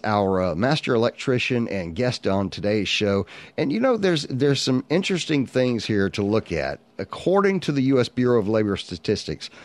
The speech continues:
of all the people working in construction, women comprise only ten point three percent.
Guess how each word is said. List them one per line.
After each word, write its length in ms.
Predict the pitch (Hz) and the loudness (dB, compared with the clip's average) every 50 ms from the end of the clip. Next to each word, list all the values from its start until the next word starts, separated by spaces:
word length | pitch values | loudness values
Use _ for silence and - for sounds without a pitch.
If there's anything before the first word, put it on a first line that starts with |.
| - - - - - - - | -20 -20 -20 -20 -20 -6 0
of 180 | - 123 110 - _ - | 0 0 0 0 _ 2
all 280 | 127 139 156 185 208 | 4 4 6 6 4
the 140 | 202 202 208 | 4 2 0
people 400 | - - 196 190 165 156 143 131 | 0 2 2 2 2 2 2 4
working 400 | 123 135 139 127 - 135 127 127 | 4 4 2 2 2 0 0 2
in 160 | 127 123 123 | 2 0 0
construction, 800 | 104 120 107 95 - - - 127 110 - - - 92 82 76 78 | 0 -2 -2 -2 -2 0 2 2 2 2 0 -2 -2 -2 -2 -2
women 300 | 90 117 139 151 147 143 135 | 0 0 0 2 0 -2 -2
comprise 640 | - 135 135 123 - 120 117 117 113 117 117 101 - | -2 -2 -2 -2 -2 -2 0 0 0 0 -2 -4 -4
only 300 | - 120 110 101 98 92 - _ _ - | -4 -4 -2 -2 -4 -6 -8 _ _ -16
ten 420 | - - 151 151 156 160 165 160 | -8 -4 -2 -2 0 0 -2 -4
point 340 | - - - 131 127 120 - _ _ | -6 -2 0 0 0 0 -2 _ _
three 320 | - 131 123 127 123 131 131 | -8 -4 -4 -2 -2 -2 -2
percent. 680 | - - 120 113 - - - 120 90 - - - - | -2 -2 -4 -4 -2 -2 -2 -2 -2 -4 -6 -14 -20